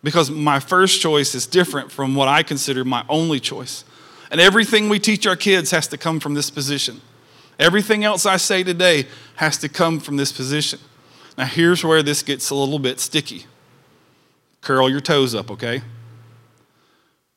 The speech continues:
If you're not making the only choice, your kids aren't either. Because church optional parents raise God optional kids. You can say it this way, God optional parents raise God optional kids.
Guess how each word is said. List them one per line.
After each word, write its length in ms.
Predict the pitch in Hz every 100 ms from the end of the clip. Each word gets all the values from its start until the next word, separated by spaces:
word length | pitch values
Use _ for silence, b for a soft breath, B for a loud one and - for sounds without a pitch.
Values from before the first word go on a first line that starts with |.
| _
If 200 | 127 113
you're 200 | 139 185
not 240 | 220 202 160
making 340 | 165 160 151
the 100 | 139
only 320 | 135 139 131
choice, 640 | 113 120 104 117 - - - _ _ _ _ _ _ _ _ _
your 120 | - 113
kids 340 | - 160 139
aren't 180 | 131 120
either. 300 | 117 92 - - - - - _ _ _ _ _ _ _ _ _ _ -
Because 360 | 151 160 147
church 380 | - 185 196 -
optional 500 | 170 175 165 185 160
parents 560 | 151 180 175 135 123 -
raise 280 | 143 135 127
God 320 | 135 143 147
optional 540 | 135 - - 131 117
kids. 680 | 117 135 107 82 - - - _ _ _ _ _ _ _ _ _ _ _ _ _ _ _ _ _ _
You 100 | 127
can 120 | 120 139
say 240 | 160 165
it 40 |
this 220 | 175 208 175
way, 180 | 123
God 380 | 104 117 160 214
optional 480 | 160 135 - 143 123
parents 480 | - 117 117 131 -
raise 260 | 139 143
God 280 | 147 175 202
optional 440 | 120 87 - 113 98
kids. 460 | - 92 - -